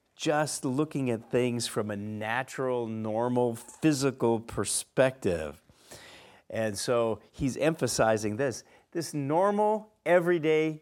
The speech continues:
human being, wha-, what's their perspective? They don't receive the things of the Spirit of God.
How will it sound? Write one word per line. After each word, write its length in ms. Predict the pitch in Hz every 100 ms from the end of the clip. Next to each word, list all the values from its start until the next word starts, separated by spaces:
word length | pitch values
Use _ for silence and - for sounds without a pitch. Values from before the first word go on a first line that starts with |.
| _
human 420 | - 165 143 110
being, 800 | 101 151 175 110 90 92 110 123 _ _ _ _ _ _ _ _ _ _ _
wha-, 260 | - 101 107
what's 320 | 95 113 -
their 100 | 120
perspective? 640 | - 120 - 139 - 165 170 _ _ _ _ _ _ _ _ _ _ _ _ _ _
They 100 | 107
don't 200 | 110 120
receive 500 | 135 139 101 92 107
the 80 | 120
things 340 | - 90 90
of 100 | 101
the 80 | 117
Spirit 520 | 120 - 90 87 101 -
of 200 | 113 110
God. 560 | 123 170 90 78 -